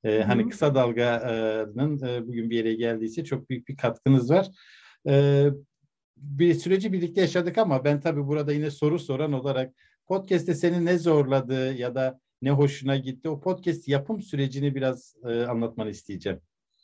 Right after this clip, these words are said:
Speaker 2: Hı hı. İşte öncelikle Tamer'i bir vesileyle, bu vesileyle daha bir kez daha anayım. E,
Speaker 1: Evet.
Speaker 2: onunla ba-, başlamak istedim. Sonra da, e, tabii ki hani Oxford'daki diğer, e,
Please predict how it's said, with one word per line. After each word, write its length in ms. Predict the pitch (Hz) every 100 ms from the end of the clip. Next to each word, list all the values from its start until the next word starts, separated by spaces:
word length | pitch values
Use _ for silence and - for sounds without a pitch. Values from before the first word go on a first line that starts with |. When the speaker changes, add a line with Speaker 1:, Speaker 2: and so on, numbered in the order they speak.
| _ _ _ _ _
Speaker 2:
Hı 60 | 233
hı. 280 | 247 262 349 - - - _ _
İşte 180 | 277 -
öncelikle 640 | 294 370 359 330 330 339 349
Tamer'i 460 | 320 285 294 311
bir 140 | 285 262
vesileyle, 680 | 277 269 269 240 226 220 226
bu 100 | 277
vesileyle 600 | 269 269 233 214 208 196
daha 280 | 190 262 269
bir 100 | 233
kez 280 | 233 208
daha 200 | 214 262
anayım. 560 | 269 240 214 190 302 - _ _
E, 60 | 190
Speaker 1:
Evet. 120 | 202
Speaker 2:
onunla 240 | 240 240
ba-, 400 | 208 208 196 196
başlamak 500 | 202 208 - 202 196
istedim. 440 | 196 - 185 202 403 - _ _ _
Sonra 540 | - 330 392 370 247
da, 280 | 269 392 - _ _ - -
e, 140 | 220
tabii 440 | 226 339 330 311 -
ki 140 | 311
hani 280 | 302 277 277
Oxford'daki 840 | 269 269 - 285 285 277 - 220
diğer, 480 | 269 302 240 226 - _ 190
e, 240 | 180